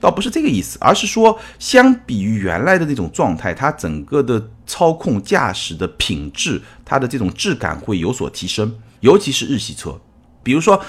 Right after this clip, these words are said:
我聊雷凌的时候，其实卡罗拉也一样，对吧？会说这个车开起来没那么无聊了，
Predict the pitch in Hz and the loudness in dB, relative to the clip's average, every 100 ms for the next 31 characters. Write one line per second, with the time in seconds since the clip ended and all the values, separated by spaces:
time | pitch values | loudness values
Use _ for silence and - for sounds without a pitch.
0 | - - - - - 101 110 117 113 123 | -14 -18 -20 -6 -2 2 4 6 4 4
1 | 110 92 78 - - 113 - 80 95 101 | 2 -2 -6 -8 -10 -8 -4 0 2 2
2 | 71 76 71 110 92 - - - 196 196 | 0 -6 -6 -4 -4 -6 -4 -2 2 2
3 | 220 156 190 165 180 - 110 107 196 160 | 0 -2 -2 -2 -4 -4 -4 0 0 0
4 | 90 113 78 92 90 | -2 -4 -2 -2 -4